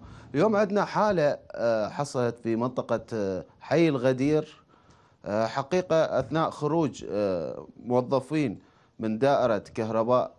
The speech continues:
كربلاء، آه، يعني، آه، للواجب الرسمي والمكلفين،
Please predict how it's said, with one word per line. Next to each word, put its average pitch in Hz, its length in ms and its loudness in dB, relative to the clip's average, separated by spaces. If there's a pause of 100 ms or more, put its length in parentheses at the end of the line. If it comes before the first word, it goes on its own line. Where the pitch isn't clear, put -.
(180)
كربلاء، 110 760 2
آه، 87 340 -2
يعني، 90 460 -6
آه، 85 400 -8 (220)
للواجب 131 680 2
الرسمي 135 760 -2
والمكلفين، 101 1500 0